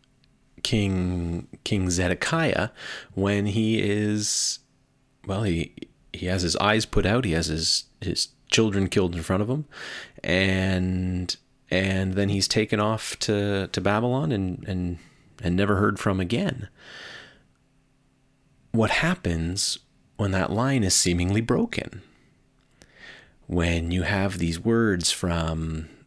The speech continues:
from Isaiah talking about a, uh, uh,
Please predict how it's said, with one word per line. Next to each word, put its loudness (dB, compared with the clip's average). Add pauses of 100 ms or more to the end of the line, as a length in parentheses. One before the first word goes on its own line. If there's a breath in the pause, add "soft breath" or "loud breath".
(460)
from -4
Isaiah 0 (420 loud breath)
talking 0
about 0 (100)
a, -2
uh, -4 (600 loud breath)
uh, -4